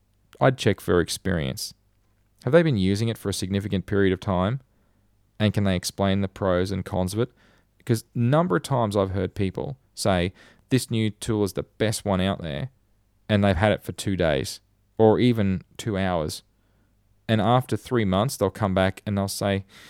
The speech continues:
"Yeah, it's kinda good, but, you know, it's, this is not good, that doesn't work," and it's, yeah, blah. And suddenly, they can tell you the pros and cons of it. There's no substitute for that experience.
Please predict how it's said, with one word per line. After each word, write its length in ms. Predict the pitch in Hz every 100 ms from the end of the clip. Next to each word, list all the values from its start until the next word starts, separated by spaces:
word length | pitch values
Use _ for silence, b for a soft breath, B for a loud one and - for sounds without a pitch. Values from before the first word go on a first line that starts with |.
| B B B B B B B B -
"Yeah, 300 | 170 175 165
it's 200 | - -
kinda 300 | - 170 147
good, 440 | 117 165 123 101
but, 760 | 147 147 123 107 104 104 104 -
you 100 | 110
know, 220 | 104 101
it's, 200 | 95 -
this 260 | 98 -
is 200 | 95 90 -
not 280 | 95 92 -
good, 180 | 95 90
that 180 | 85 -
doesn't 320 | 87 82 80
work," 260 | 80 82
and 120 | - 85
it's, 220 | - -
yeah, 220 | - 80 -
blah. 500 | 104 92 87 62 92 - _
And 220 | 120 110 107
suddenly, 600 | 151 180 139 95 120 143 _ _ _ _
they 240 | 110 113 110
can 160 | 107
tell 180 | 98 110
you 80 | 98
the 80 | 90
pros 320 | - 92 82
and 100 | 82
cons 320 | 107 156 131
of 80 | 90
it. 220 | 60 - _ _ _ _ _ _ _ _ _ _ _ _
There's 240 | 113 101
no 160 | 110 113
substitute 600 | - 120 - 95 - 95
for 100 | 98
that 140 | 92 90
experience. 720 | - - 101 90 67 - -